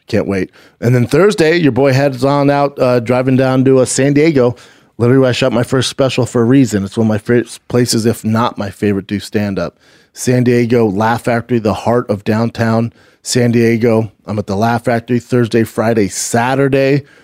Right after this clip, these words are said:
And that is this week. Get tickets at thick boy dot com. San Diego, come support your boy in the summer.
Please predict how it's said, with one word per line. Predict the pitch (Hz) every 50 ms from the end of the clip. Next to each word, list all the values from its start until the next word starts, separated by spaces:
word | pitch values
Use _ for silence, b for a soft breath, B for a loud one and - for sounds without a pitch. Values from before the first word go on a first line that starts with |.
| b b b
And | b - 95 104
that | 110 - -
is | 101 98 -
this | 127 123 117 - -
week. | 110 117 117 117 -
Get | 117 104 -
tickets | - 113 101 110 - -
at | 101 90 -
thick | - - - 117 - -
boy | 98 98 107 113 113 107
dot | 87 113 110 - - -
com. | - 110 110 113 117 117 117
San | - - 117 117 117
Diego, | 117 117 117 117 120 120
come | 113 - - 113 113 117 120 123
support | 123 - 131 107 - - 120 123 127 - -
your | 104 110 101
boy | 90 90 113 120 135 135 135 135
in | 131 - 101 104
the | 95 92 92
summer. | - - - 151 170 175 165 165 170 175 180 180 180 175 143